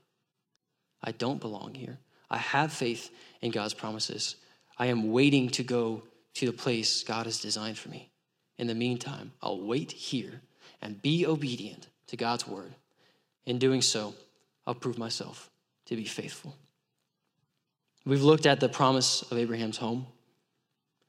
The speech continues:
We've looked at how he was obedient because of that promise. Now let's jump to our second point. Abraham had faith that God would give him a family.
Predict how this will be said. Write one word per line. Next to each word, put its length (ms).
We've 120
looked 180
at 60
how 120
he 100
was 120
obedient 420
because 260
of 60
that 160
promise. 420
Now 140
let's 260
jump 200
to 100
our 80
second 320
point. 180
Abraham 460
had 180
faith 400
that 200
God 340
would 120
give 200
him 400
a 80
family. 680